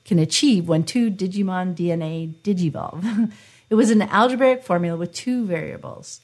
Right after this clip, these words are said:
the levels of each of the Digimon parents. So if X is the lowest parent's level and Y is the highest parent's level, the formula to calculate the max level that their offspring can achieve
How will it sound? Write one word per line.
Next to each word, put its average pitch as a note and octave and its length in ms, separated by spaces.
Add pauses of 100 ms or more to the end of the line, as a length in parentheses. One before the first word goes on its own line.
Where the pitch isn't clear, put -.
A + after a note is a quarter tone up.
the F3 100
levels F3 400
of E3 120
each A3+ 400
of F3 140
the E3+ 80
Digimon E3+ 640
parents. - 500 (560)
So A#3 380
if - 280
X D4 260
is A3 140
the G3 80
lowest B3 340
parent's F3 320
level C3+ 300
and F3 140
Y G#3+ 180
is A3+ 140
the F#3 100
highest A#3+ 720
parent's D3 480
level, C#3+ 320
the E3 80
formula G#3+ 400
to F#3+ 100
calculate G#3 640
the F3+ 80
max A#3 420
level E3 260
that D#3+ 200
their D#3 180
offspring F#3+ 460
can D#3+ 160
achieve F3+ 520